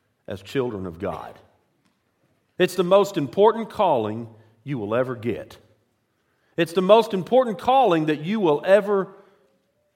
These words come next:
say yes to. Because when you say yes to the calling of Christ,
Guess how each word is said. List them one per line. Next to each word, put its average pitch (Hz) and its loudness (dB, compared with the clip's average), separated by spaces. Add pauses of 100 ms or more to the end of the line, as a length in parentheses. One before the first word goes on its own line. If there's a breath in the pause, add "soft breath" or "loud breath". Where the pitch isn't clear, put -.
say 175 -2
yes 180 -4
to. 87 -8 (960)
Because 147 0 (460 soft breath)
when 147 -4
you 220 0
say 214 4
yes 196 2
to 165 -6
the 135 -6
calling 180 0
of 113 -14
Christ, - -6